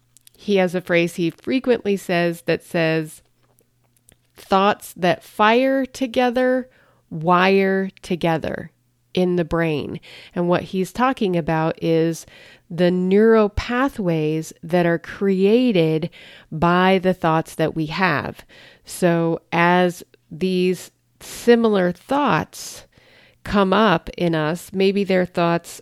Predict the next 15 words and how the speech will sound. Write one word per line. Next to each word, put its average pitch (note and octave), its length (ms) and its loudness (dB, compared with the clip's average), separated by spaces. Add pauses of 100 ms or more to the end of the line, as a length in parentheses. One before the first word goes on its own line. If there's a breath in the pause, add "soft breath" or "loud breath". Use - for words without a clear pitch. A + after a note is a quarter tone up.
(100)
of, E3 560 0 (480 soft breath)
um, D3+ 540 -2 (800)
worry. E3+ 680 2 (480)
If E3+ 200 -2
you're, F3 340 0
"Oh, A3+ 320 0
I'm A#3 200 -4
just B3 240 -4
a C#4 60 -2
worrier. G#3 840 -4 (100)
Oh, B3 140 -10
I'm C4+ 120 -12
just C4+ 240 -10
a D#4 60 -6
worrier." C4+ 640 -2